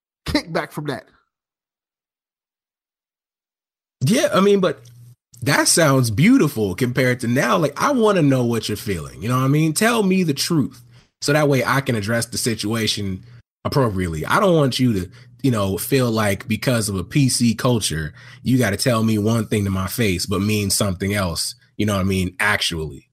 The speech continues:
Speaker 2: you know what I mean? But that's where things are going. Everything has to be, is, it's like in a society where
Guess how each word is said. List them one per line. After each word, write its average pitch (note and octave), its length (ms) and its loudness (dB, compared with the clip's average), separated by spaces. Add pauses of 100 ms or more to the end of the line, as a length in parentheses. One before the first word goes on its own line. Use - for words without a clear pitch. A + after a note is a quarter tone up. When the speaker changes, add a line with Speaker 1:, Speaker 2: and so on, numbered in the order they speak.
(400)
Speaker 2:
you A#2+ 80 0
know A#2+ 60 4
what A#2+ 60 4
I A#2 40 2
mean? B2+ 220 4
But A2 140 -2
that's A#2 280 0
where A#2 260 2
things B2 300 -2
are B2 40 -2
going. D3+ 280 0
Everything A#2+ 420 0
has A2+ 280 0
to G#2 80 -12
be, G#2+ 380 -2 (460)
is, G#2+ 480 -2 (1040)
it's D#3 180 0
like C3 300 0
in C#3 100 4
a C3+ 80 2
society C3 640 2
where G#2+ 540 -2